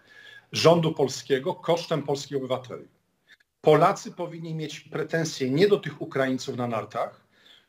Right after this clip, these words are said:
tylko do takich ludzi, e, które, którzy aktualnie sprawują władzę w Polsce. A kto to jest? Powtarzam jeszcze raz, to są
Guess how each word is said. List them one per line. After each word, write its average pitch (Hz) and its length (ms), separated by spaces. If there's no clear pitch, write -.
tylko 220 440
do 147 140
takich 175 400
ludzi, 156 640
e, 123 140
które, 156 960
którzy 165 500
aktualnie 147 500
sprawują 135 480
władzę 127 320
w - 100
Polsce. - 420
A - 100
kto 226 200
to 185 120
jest? 185 440
Powtarzam 170 440
jeszcze 165 260
raz, 131 320
to 147 120
są 160 260